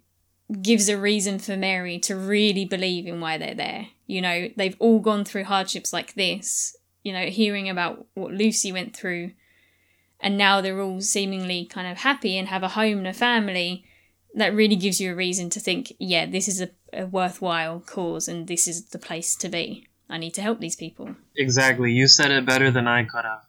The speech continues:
Speaker 2: but I'm just gonna, this is
Speaker 1: <laughs>
Speaker 2: my favorite scene, and I'm gonna echo some of what you guys were talking about. But what I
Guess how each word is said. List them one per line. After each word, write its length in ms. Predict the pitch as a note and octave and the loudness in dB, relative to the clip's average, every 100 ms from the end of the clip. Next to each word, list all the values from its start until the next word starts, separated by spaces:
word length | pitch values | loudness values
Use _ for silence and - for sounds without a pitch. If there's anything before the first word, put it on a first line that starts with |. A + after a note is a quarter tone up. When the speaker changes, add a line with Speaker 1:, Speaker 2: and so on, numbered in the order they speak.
| - | -2
Speaker 2:
but 160 | A#2+ A#2 | 2 4
I'm 180 | C3+ | 4
just 220 | C3+ D3 - | 6 6 6
gonna, 160 | A#3 | 8
this 360 | B3+ C#4+ D3 - | 10 10 10 8
is 120 | D#3 | 6
Speaker 1:
<laughs> 120 | D3 | 6
Speaker 2:
my 60 | D3+ | 4
favorite 420 | - D3 C3+ B2+ | 6 4 6 4
scene, 320 | - B2 A#2+ | 4 4 0
and 100 | A#2+ | 0
I'm 120 | B2 C3 | -2 0
gonna 200 | B2+ B2 | -2 4
echo 380 | B2 - C3 | 2 4 2
some 260 | A#2+ - B2 | 4 4 2
of 100 | A#2+ | -4
what 200 | A#2 G#2+ | -4 -2
you 120 | A#2 | 0
guys 240 | B2 B2 B2+ | 2 2 0
were 80 | |
talking 320 | B2+ C3 B2+ C3 | 0 0 0 -6
about. 340 | C3 C#3 C#3+ - - - - - _ | 2 2 2 -6 -20 -18 -18 -20 _
But 380 | A#2+ B2 A#2+ A#2 - _ _ - | -4 2 2 2 -6 _ _ -14
what 220 | B2+ C3+ A2+ | 0 2 6
I 400 | C3+ D3 D#3 | 8 8 6